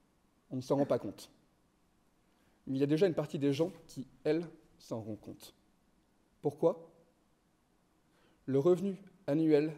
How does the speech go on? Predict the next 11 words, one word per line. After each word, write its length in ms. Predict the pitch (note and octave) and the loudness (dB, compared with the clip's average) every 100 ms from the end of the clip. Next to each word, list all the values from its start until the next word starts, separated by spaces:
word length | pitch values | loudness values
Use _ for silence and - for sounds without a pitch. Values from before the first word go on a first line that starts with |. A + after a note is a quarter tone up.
| - | -12
des 120 | B2+ | -4
ménages 400 | C3 C#3+ C#3+ C#3 | 0 4 2 2
baisse 360 | C3 D3+ - - | -2 -2 -6 -12
depuis 220 | B2 - | -12 -4
deux 80 | B2+ | -2
mille 160 | B2 G#2 | -2 -6
dix. 340 | F#2 - - _ - _ _ _ _ _ _ _ _ _ - - | -14 -18 -20 _ -20 _ _ _ _ _ _ _ _ _ -20 -4
En 120 | C#3+ | -4
fait, 400 | - G#3+ - - - _ _ _ _ _ _ _ _ _ _ | 0 -2 -2 -16 -18 _ _ _ _ _ _ _ _ _ _
la 100 | A#2 | -10
décroissance, 720 | A#2 E3 E3+ D3+ F3 E3 - | -4 -2 0 -2 -4 -6 -14